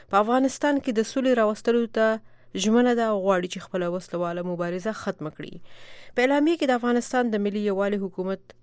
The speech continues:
تورن شوی چې د داخلي ستونزو له کبله یې د حزب اسلامي سره تړون ځنډول شوی دی. په هم دې حال کې په ارګ کې یو چارواکي د نوم نه ښوولو په شرط امریکا غږ آشنا راډیو ته وویل چې د حزب اسلامي سره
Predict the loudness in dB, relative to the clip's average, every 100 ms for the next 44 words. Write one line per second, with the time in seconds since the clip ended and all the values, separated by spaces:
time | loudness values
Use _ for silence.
0 | _ -6 -4 -4 -4 -4 -4 -6 -4 -4
1 | -6 -8 -8 -8 -4 -2 0 -2 -2 -2
2 | -2 0 0 0 -2 -4 -6 -4 -2 -2
3 | -2 -2 -4 -2 -2 -2 -4 -8 -6 -4
4 | -2 -4 -2 -2 -2 -6 -10 -14 -20 -20
5 | -20 -20 -20 -20 -20 -20 _ _ _ -20
6 | -20 _ _ -20 -20 -20 -20 -12 4 8
7 | 10 8 6 4 2 2 0 2 4 2
8 | 0 -2 -2 -2 -2 0 -2 -4 -4 -2
9 | 0 -2 -2 2 2 2 -2 0 0 0
10 | -4 -4 -2 -4 -2 -4 -4 -4 -2 0
11 | 0 -2 -2 -2 2 2 0 -6 _ -20
12 | -20 -20 -20 -20 -6 0 2 0 -4 -4
13 | -4 -2 0 2 2 2 0